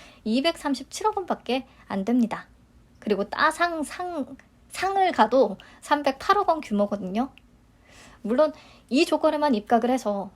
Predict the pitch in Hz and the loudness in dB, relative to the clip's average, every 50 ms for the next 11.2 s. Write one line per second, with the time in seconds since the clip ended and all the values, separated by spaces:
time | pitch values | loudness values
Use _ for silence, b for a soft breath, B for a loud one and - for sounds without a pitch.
0 | _ - 240 233 233 294 285 269 254 240 262 285 285 - - 320 330 392 381 381 | _ 0 0 2 2 2 2 2 2 0 -2 -6 -6 -4 -4 -4 -4 -4 -6 -6
1 | 370 359 - 359 381 381 - - 392 392 381 - - 359 349 - 277 226 214 220 | -8 -10 -10 -8 -8 -8 -8 -8 -8 -8 -6 -4 -6 -4 -4 -4 -4 -4 -2 0
2 | 254 269 - 262 247 - - 202 190 - 226 202 - - 208 202 208 208 226 262 | 0 0 0 0 -2 -2 -4 -6 -4 -4 -4 -4 -2 -4 -2 -2 0 0 2 2
3 | 269 233 208 196 214 208 220 220 254 269 254 240 233 294 - - 214 202 196 - | 4 2 2 0 0 0 0 0 0 2 2 2 2 0 0 -2 -4 -4 -2 -2
4 | 220 - 180 180 196 247 294 320 302 285 277 262 233 262 294 277 208 202 208 - | -2 -2 -2 -2 0 0 0 0 0 0 2 2 2 2 4 4 2 2 0 -2
5 | 214 196 202 202 - 226 214 180 180 - - - - 233 240 208 - B B B | -4 -6 -6 -6 -6 -6 -6 -6 -8 -10 -10 -4 -2 -2 -2 -2 -6 B B B
6 | B B B B B B - 226 214 214 220 214 B B B B - - 285 269 | B B B B B B -2 0 2 2 2 0 B B B B -2 0 0 0
7 | 320 330 311 302 294 294 294 277 - 330 339 - - - - - - 233 226 220 | 2 0 0 -2 -2 -2 -4 -4 -4 -6 -8 -8 -8 -10 -4 0 2 2 2 2
8 | 214 - 208 202 196 196 208 - _ _ - - 254 233 320 349 349 339 311 302 | 0 0 -2 -2 -4 -6 -8 -14 _ _ -4 -2 0 0 0 -2 -4 -4 -4 -2
9 | 277 254 262 262 240 - 294 - 285 - 262 269 254 - - 196 220 202 - 226 | 0 0 0 0 0 -2 -4 -4 -2 0 -2 -2 -2 -2 -4 -6 -4 -4 -4 -2
10 | - 214 208 - 214 226 262 247 262 233 - 220 202 196 214 208 208 220 269 262 | -2 -4 -4 -2 0 0 0 0 -2 -4 -2 -2 -2 0 0 0 2 2 2 2
11 | 196 175 233 | 0 -2 -6